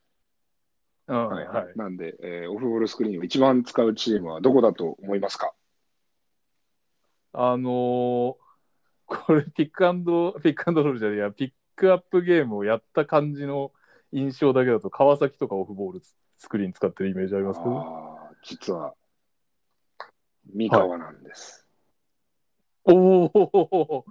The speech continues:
Speaker 1: そうなんですね。
Speaker 2: で、ここ五年ぐらいのトータルでいえ-、いけば、多分ダントツに三河なんです。
Speaker 1: へー。
Speaker 2: はい、ここで大柴さんに質問です。
Speaker 1: はい。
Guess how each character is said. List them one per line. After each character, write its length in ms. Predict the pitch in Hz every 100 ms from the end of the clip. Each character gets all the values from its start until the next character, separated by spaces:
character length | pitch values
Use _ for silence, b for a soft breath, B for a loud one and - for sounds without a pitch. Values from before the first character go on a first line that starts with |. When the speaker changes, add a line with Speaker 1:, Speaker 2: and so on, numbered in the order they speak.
| b b b
Speaker 1:
そ 160 | _ 180
う 0 |
な 40 | 165
ん 20 |
で 20 |
す 20 |
ね。 60 | 120
Speaker 2:
で、 20 |
こ 220 | - 156
こ 160 | - 196
五 220 | - 165
年 260 | 190 202 208
ぐ 140 | 214
ら 180 | 214 202
い 80 | 190
の 140 | 180
ト 100 | 170
ー 120 | 180 180
タ 140 | 190
ル 120 | 185
で 120 | 185
い 180 | 185 185
え-、 40 | 190 -
い 140 | 185
け 140 | 160 185
ば、 180 | 151 113
多 100 | 151
分 200 | 117 90
ダ 120 | - 165
ン 120 | 175
ト 140 | 170
ツ 140 | 156 156
に 120 | 139
三 140 | 131
河 220 | 120 120
な 100 | 117
ん 80 | 104
で 120 | 80
す。 160 | _ _ _ _ _ _ _ _ _ _ _ _ _ _ _ 113
Speaker 1:
へ 420 | 107 107 107 107
ー。 0 |
Speaker 2:
は 100 | 110
い、 120 | 110
こ 80 | 143
こ 80 | 139
で 60 |
大 180 | 139 139
柴 180 | 135 127
さ 120 | 127
ん 80 | 120
に 180 | 117 110
質 140 | -
問 180 | 110 101
で 120 | 95
す。 220 | - _ _ _ _ _ _ _ _ _ _ _ _ -
Speaker 1:
は 120 |
い。 100 | 135